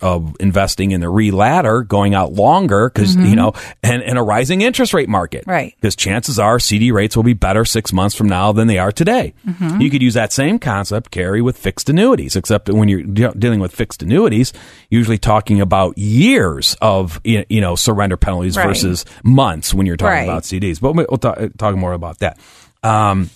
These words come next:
Speaker 1: so it was a good jobs report, and we'll see how that goes. Um, and by the way, you know, New York Fed Chairman John Williams came out this week, and, you know, 'cause there's been a lot of talk, Carrie, and we've talked on this show about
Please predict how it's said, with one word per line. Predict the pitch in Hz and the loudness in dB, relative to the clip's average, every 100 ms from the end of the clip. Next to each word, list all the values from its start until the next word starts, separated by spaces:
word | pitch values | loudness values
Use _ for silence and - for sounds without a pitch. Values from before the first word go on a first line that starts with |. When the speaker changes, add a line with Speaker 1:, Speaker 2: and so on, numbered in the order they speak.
| _ _ _ _ - | _ _ _ _ -8
Speaker 1:
so | - 180 120 | 0 2 4
it | |
was | 117 117 | 2 0
a | |
good | 139 151 | 0 0
jobs | 151 135 123 | 0 0 0
report, | 135 - 113 107 113 | -2 0 2 2 0
and | 107 110 104 | -2 -4 -2
we'll | 98 | -2
see | - 107 101 | -2 -2 0
how | 104 98 90 - _ _ - | 0 0 -2 -8 _ _ -6
that | 104 139 160 - | -2 0 -2 -4
goes. | 90 82 92 104 | -4 -4 -4 -6
Um, | - 104 101 101 | -4 0 0 0
and | 175 | 0
by | 190 240 | 2 2
the | 190 | 2
way, | 226 202 | 2 2
you | 110 127 | 0 0
know, | 120 113 | 2 2
New | 135 | 4
York | 156 135 - | 4 2 0
Fed | 147 190 | 0 0
Chairman | - 104 90 90 101 | -2 -2 -2 -4 -4
John | 110 101 95 | -4 -4 0
Williams | 113 208 110 101 | 0 2 2 0
came | - 95 | -2 -4
out | 82 | -4
this | 82 - 73 | -8 -12 -12
week, | 73 110 - _ _ _ _ | -10 -10 -10 _ _ _ _
and, | 117 117 117 113 107 104 - _ | -6 -2 0 0 0 0 -4 _
you | - - 123 | -12 -2 0
know, | 117 104 | 0 0
'cause | 127 | 0
there's | 143 127 | 0 0
been | 151 | -2
a | 131 | 0
lot | 151 233 | 0 0
of | 240 | -2
talk, | - 170 - | 0 0 0
Carrie, | 117 95 | -2 0
and | 104 113 | 2 4
we've | 175 | 2
talked | - 131 127 | 2 -2 -2
on | 110 - 120 | -6 0 0
this | 156 | 0
show | - 95 | 0 0
about | 87 95 - | 2 0 -2